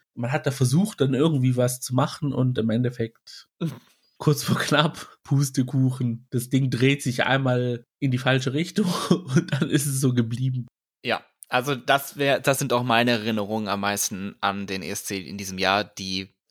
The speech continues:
Speaker 2: Pleiten, Pech und Pannen.
Speaker 1: Ja, also es war überambitioniert, aber leider nicht.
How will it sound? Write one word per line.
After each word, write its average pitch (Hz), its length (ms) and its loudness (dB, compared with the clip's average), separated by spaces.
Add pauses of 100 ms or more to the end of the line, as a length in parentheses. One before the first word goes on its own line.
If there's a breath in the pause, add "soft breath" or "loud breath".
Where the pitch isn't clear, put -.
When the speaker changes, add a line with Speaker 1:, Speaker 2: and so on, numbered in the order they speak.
(240)
Speaker 2:
Pleiten, 101 360 2
Pech 104 200 -8
und 90 120 -12
Pannen. 92 400 -6 (320)
Speaker 1:
Ja, 107 480 0 (420)
also 117 180 -2
es - 160 -10
war 104 400 -4 (200)
überambitioniert, 131 1080 2
aber 110 200 -6
leider 107 300 -6
nicht. 110 340 -16